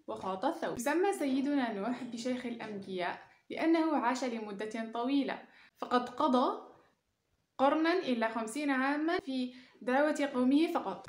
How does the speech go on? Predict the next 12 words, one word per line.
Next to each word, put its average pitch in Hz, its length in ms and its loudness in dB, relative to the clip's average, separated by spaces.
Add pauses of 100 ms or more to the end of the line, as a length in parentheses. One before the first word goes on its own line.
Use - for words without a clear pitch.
(100)
والله 262 340 4
أعلم 277 380 2
كم 247 180 -2
عاش. - 500 -8
لقب 294 260 0
رسول 294 560 2
صلى 226 300 -6
الله 240 360 -4
عليه 226 340 -2
وسلم 247 600 0
بابن 226 220 0
الذبيحين 196 840 -6